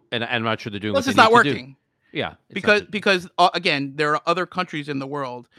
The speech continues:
Speaker 2: and it, we, it, it's really hard for Americans to believe that, you know, American power, not just military power, power, by the way, I'm t-, speaking mostly of the non-military power,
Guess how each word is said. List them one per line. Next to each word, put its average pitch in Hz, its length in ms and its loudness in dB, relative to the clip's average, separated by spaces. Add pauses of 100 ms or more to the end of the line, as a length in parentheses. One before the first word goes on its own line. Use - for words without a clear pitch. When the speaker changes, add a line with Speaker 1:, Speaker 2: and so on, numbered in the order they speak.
(200)
Speaker 2:
and 139 360 -2 (140)
it, 143 260 -10
we, 151 220 -8
it, 147 260 -16
it's 156 140 -16
really 233 220 0
hard 214 260 0
for 160 100 -8
Americans 160 520 -6
to 135 280 -8 (320)
believe 151 500 -2
that, 135 260 -4 (400)
you 143 160 -2
know, 131 240 -6
American 160 460 0
power, 143 520 -2
not 180 220 -2
just 190 160 -8
military 151 400 -6
power, 127 300 -10
power, 123 220 -8
by 120 140 -12
the 113 80 -12
way, 117 100 -12
I'm 127 120 -12
t-, - 100 -18
speaking 160 360 -6
mostly 156 400 0
of 127 140 -14
the 123 120 -12
non-military 123 600 -10
power, 113 320 -20